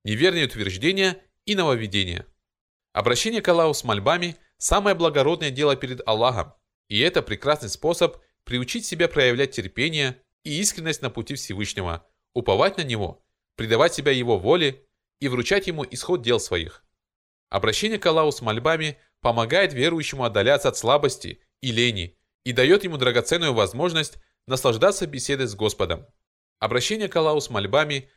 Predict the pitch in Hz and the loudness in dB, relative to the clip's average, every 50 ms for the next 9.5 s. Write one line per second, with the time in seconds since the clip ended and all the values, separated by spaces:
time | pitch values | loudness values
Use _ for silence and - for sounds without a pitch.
0 | _ _ _ _ _ - 120 113 110 113 123 165 175 165 - 110 110 151 180 180 | _ _ _ _ _ 0 0 2 2 2 2 2 2 2 2 0 0 0 0 0
1 | 160 - - 139 127 107 - - 107 98 127 165 165 - - 113 156 190 196 190 | -2 -4 -6 -6 -8 -6 -6 -6 -4 -2 0 -2 -2 -2 -2 0 2 2 2 2
2 | - - - - 120 123 113 110 113 139 180 - - 151 135 123 - - 104 113 | -2 -4 -4 -2 -2 -2 0 -2 -4 -4 -4 -6 -4 -2 0 -2 -2 -2 -2 -2
3 | 151 147 113 107 98 90 90 - 160 190 185 170 - - - _ _ - - 127 | -2 -2 -2 -4 -6 -8 -4 -2 -2 0 -2 -2 -6 -8 -20 _ _ -2 0 2
4 | 156 196 196 190 175 165 - - 160 135 135 151 143 143 139 135 135 127 120 - | 2 2 2 -2 -4 -6 -6 -6 -6 -4 -4 -4 -2 -2 -2 -2 -2 -4 -4 -6
5 | 117 - - 123 104 85 - _ _ _ _ _ _ _ _ _ _ _ - - | -8 -8 -6 -6 -6 -6 -10 _ _ _ _ _ _ _ _ _ _ _ -14 -10
6 | - 107 95 123 151 143 - 151 135 143 156 143 131 117 123 180 190 139 92 85 | -8 -6 -4 -4 -4 -4 -4 -2 0 0 0 0 -2 -2 -6 -6 -6 -6 -10 -12
7 | - _ _ _ _ _ _ - - 107 104 107 107 110 107 107 107 104 101 101 | -12 _ _ _ _ _ _ -6 -4 -2 0 2 2 2 2 0 2 2 2 2
8 | 135 143 131 123 113 104 - - 170 180 175 - 131 - 131 135 135 127 120 - | 2 0 2 2 0 0 0 0 0 0 0 -2 -6 -8 -8 -10 -8 -8 -8 -4
9 | 110 101 95 90 98 98 90 80 67 | -4 -4 0 2 0 0 0 -4 -10